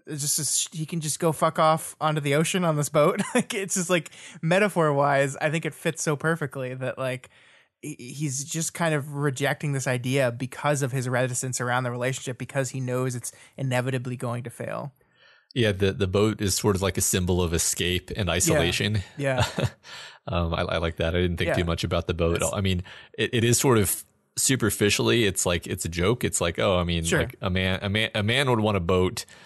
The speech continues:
Speaker 2: and a woman would roll her eyes at that. Um, that's kind of the level of comedy. But I think you're right that, like, uh, the,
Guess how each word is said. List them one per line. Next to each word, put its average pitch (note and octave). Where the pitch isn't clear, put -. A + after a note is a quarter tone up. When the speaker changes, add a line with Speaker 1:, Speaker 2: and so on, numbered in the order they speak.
Speaker 2:
and F2+
a F2+
woman F#2+
would F2
roll F2+
her F2
eyes D#2+
at D#2+
that. E2
Um, E2
that's -
kind F2
of D#2+
the E2
level E2
of D#2+
comedy. D#2+
But F2
I E2+
think F2
you're F2
right D#2+
that, E2+
like, D#2+
uh, F2
the, A#2+